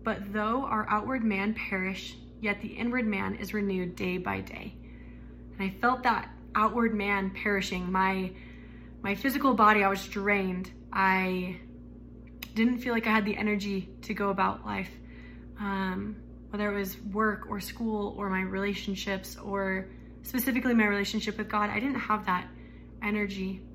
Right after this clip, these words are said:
And at that point in my life, I didn't kn-, I didn't have that inward man, my spirit, um, renewed day by day because I wasn't turning to God.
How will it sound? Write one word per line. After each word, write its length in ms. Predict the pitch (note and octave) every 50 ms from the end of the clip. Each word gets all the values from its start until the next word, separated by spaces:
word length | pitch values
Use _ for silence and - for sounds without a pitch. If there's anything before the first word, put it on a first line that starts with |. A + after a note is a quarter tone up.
| - - - - - - - - - - - - - - - - - - -
And 120 | G#3 G#3
at 100 | G3+ F#3+
that 260 | - - A#3+ - - -
point 280 | - A#3 G#3 G#3 G3+ -
in 100 | G#3+ G#3
my 140 | G3+ G3 F#3+
life, 340 | G3 G3 G3 G3 G3 F#3+ - - - - - - - - - - - - - - - - - - -
I 120 | A3 G3+
didn't 420 | G3 A3+ A#3+ A#3+ - A3+ G#3+ G#3
kn-, 200 | G#3 G#3+ G#3+ - - - - - - -
I 60 | A#3+
didn't 140 | C#4 D4 D4
have 140 | C#4 B3+
that 180 | B3 A3 - -
inward 360 | A3 A3 A3 G#3+ G3+ G3 F#3+
man, 500 | G3 F#3+ F#3 F#3+ G3+ A3+ C4 C4 - - - - -
my 100 | G3+ G3
spirit, 800 | - - - - - - G#3+ G3+ G3+ A#3 C#4+ D#4 D4+ - - - - - - - - - - - - - - - - - - - - G#3
um, 260 | G#3 G3+ F#3+ F#3+ G3+
renewed 440 | G#3 G#3 G#3 G#3 G#3 G3 F#3+ F3+ E3+
day 180 | G#3+ G#3 F#3+
by 180 | F#3+ G3+ G3+ G3+
day 340 | G3 - - - G3+ - - -
because 260 | A#3 A3+ - A3+ A3
I 80 | A3+ G#3+
wasn't 340 | G#3 G#3+ G#3+ G#3+ G#3+ G#3+
turning 340 | - - - G#3 G3+ F#3+ F#3+ F#3+
to 120 | - -
God. 380 | - - G3 G3+ G#3 A3 A3